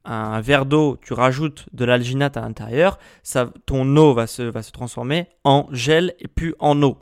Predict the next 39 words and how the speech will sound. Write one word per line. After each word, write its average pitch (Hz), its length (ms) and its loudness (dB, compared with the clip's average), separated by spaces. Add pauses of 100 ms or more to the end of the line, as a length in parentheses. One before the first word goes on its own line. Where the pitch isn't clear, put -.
(140)
Pourtant, 147 320 -8
t'as 117 160 -12
juste 135 220 -8
rajouté 117 440 -8 (300)
un - 80 -14
petit, - 460 -10 (240)
euh, 107 320 -6 (120)
aide, 160 320 0 (320)
une 120 160 -6
petite 139 300 -4
aide 160 220 0
comme 117 180 -4
ça. 202 300 -4 (640)
Ça 135 160 -6
sert 127 180 -4
à 113 80 -6
quoi 175 300 6
de 123 80 -2
rajouter 127 560 -4 (240)
et 120 160 -4
de, 117 160 -2
de 117 120 -6
l'alginate 123 460 2
dans 113 160 -2
un 107 60 -6
produit ? 151 440 -6 (300)
Bah, - 60 -6
tout 135 100 -14
simplement, 151 600 -2 (180)
ça - 140 -12
te - 60 -18
permet 143 640 -2
de, 139 420 2 (320)
euh, 113 440 0 (120)
de 131 140 -4
donner 135 280 2
de 131 60 -6
la 117 120 2
texture 165 720 -2